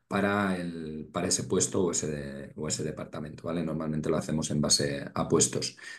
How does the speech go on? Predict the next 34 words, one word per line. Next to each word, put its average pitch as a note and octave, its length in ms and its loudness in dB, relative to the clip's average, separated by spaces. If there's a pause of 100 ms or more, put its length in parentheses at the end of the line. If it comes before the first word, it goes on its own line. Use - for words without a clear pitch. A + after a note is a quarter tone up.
¿vale? F2 140 6
Podríamos E2+ 480 6
ver E2+ 180 8
la E2+ 100 8
evolución E2+ 520 6
temporal E2 480 4
de, D#2 400 0 (160)
de - 240 2
Cristina C#3+ 580 8
en, G2 220 10
en E2+ 440 0
sus - 200 -2
distintas F2 400 0
habilidades. G2+ 680 10 (460)
Y G#2+ 60 4
aquí, D3 380 6
a D3+ 80 8
diferencia C#3+ 480 4
de C#3+ 80 6
lo C#3 100 4
que C3+ 80 4
veíamos C3+ 340 2
antes, C#3 540 2
ya G#2 240 2
nos B2 160 8
vamos C3 240 4
a C3 60 2
encontrar C3 560 2 (340)
que F#2 160 2
cada A2+ 220 6
vez C3+ 140 6
que C#3+ 100 0
me C#3 120 2
posiciono C3 760 2